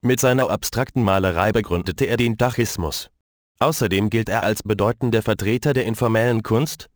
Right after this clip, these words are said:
der lyrischen Abstraktion und des abstrakten Expressionismus. Charakteristisch für seine Kunst sind die gestischen Pinselstriche oder Kratzer,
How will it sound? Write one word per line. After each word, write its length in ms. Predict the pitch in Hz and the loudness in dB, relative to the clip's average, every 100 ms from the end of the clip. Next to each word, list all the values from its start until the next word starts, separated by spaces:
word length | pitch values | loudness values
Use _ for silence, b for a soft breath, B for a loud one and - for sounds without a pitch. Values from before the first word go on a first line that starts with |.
| _ | _
der 260 | 110 123 120 | -2 2 2
lyrischen 560 | 117 110 104 110 - 117 | 2 0 0 -2 -2 -4
Abstraktion 760 | - - 110 - - 110 143 | -4 -4 -4 -4 -2 0 2
und 120 | 120 | 0
des 140 | 98 - | -2 -2
abstrakten 560 | 139 - - 131 - | -4 -4 -4 -4 -2
Expressionismus. 1160 | 117 107 - 135 127 151 143 131 98 80 - - _ _ _ _ - | -2 -2 -2 -2 0 0 0 0 -2 -4 -4 -10 _ _ _ _ -2
Charakteristisch 920 | 131 123 127 110 92 101 - 117 - | 0 0 -2 -2 0 -2 -2 -2 -2
für 180 | - 131 | 0 0
seine 240 | 113 110 | 2 2
Kunst 340 | 110 139 156 - | 2 0 0 0
sind 200 | 170 151 | -2 0
die 100 | 117 | 0
gestischen 600 | 104 123 - 127 - 113 | 2 2 0 -2 0 0
Pinselstriche 760 | 139 123 - - - 127 101 | 0 -2 -4 -4 -2 -2 0
oder 200 | - 98 | 0 0
Kratzer, 520 | - 80 76 - 170 | 0 -4 -2 0 0